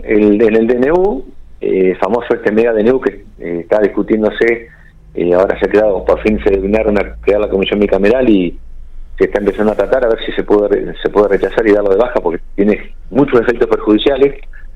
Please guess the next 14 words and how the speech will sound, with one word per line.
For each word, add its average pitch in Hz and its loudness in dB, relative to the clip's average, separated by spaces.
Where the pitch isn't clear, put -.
Uno 147 0
de 135 2
los 135 0
efectos 135 0
que, 120 0
eh, 104 2
negativos 131 4
es 135 -2
que 123 -2
en 98 -2
ese 120 0
D 123 4
N 123 4
U 139 2